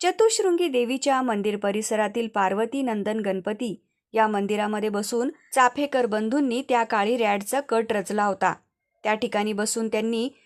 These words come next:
देवीची आणि गणपतीची आराधना करून या कटामध्ये यश मिळवण्यासाठी आशीर्वाद मिळवला होता. त्यामुळे त्यांना रॅडच्या कटात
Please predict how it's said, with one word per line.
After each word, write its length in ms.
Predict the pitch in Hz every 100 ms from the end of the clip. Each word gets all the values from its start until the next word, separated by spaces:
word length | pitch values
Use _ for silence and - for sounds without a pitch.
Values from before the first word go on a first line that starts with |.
| _ 247
देवीची 460 | 302 320 339 330
आणि 220 | 285 269
गणपतीची 800 | 247 220 208 233 240 269 240 233
आराधना 540 | 262 196 196 202 220 208
करून 320 | 226 247 214 - _ _ -
या 140 | 240
कटामध्ये 640 | 233 220 220 220 220 226 220
यश 220 | 214 -
मिळवण्यासाठी 840 | 208 208 214 233 262 214 226 247 - _ -
आशीर्वाद 520 | 240 - 269 262 240
मिळवला 400 | 233 214 202 196
होता. 320 | 214 185 175 - _
त्यामुळे 420 | 240 226 226 220 220
त्यांना 460 | 220 226 214 208 254 _ _
रॅडच्या 460 | 240 262 277 277 269
कटात 320 | 247 208 220